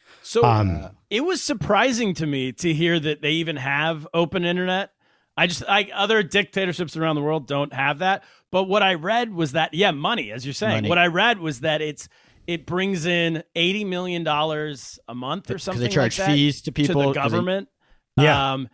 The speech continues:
Speaker 1: in that they have super high priced internet fees. And so they basically, it's a revenue source for the government. They have to keep it going. Is that true?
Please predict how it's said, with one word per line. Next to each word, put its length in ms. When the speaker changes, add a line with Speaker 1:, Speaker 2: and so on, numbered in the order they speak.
Speaker 1:
in 200
that 160
they 60
have 140
super 340
high 180
priced 360
internet 360
fees. 340
And 140
so 160
they 120
basically, 380
it's 120
a 80
revenue 380
source 340
for 120
the 100
government. 360
They 100
have 220
to 80
keep 260
it 100
going. 260
Is 80
that 140
true? 280